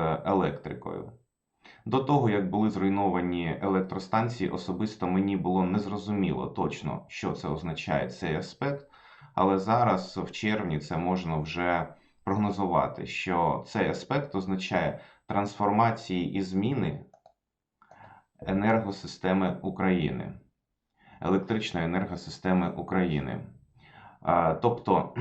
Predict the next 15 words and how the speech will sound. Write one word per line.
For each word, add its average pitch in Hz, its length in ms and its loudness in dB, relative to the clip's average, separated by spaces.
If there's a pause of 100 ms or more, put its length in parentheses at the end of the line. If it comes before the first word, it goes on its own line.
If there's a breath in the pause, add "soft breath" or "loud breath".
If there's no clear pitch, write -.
(120)
<clears throat> 135 200 4
планета 117 360 4
Плутон, 113 420 2
вона 110 340 4
означає 107 500 0
не 104 120 0
тільки 156 440 -2
руйнування, 95 920 2 (560 soft breath)
а 92 120 2
те, 127 240 2
що 113 760 2
система - 580 2
мусить 95 420 2
бути 101 280 0
змінена. 90 640 0